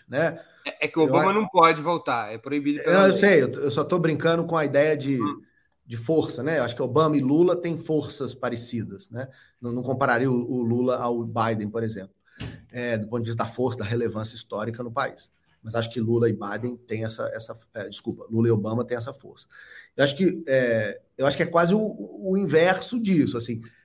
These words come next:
Speaker 1: pra lidar, como é calcificado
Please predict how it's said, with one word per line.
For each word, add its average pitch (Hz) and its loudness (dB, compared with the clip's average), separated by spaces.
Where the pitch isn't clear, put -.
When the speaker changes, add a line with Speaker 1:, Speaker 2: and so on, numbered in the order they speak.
Speaker 1:
pra 147 2
lidar, 151 0
como 247 4
é 226 4
calcificado 156 0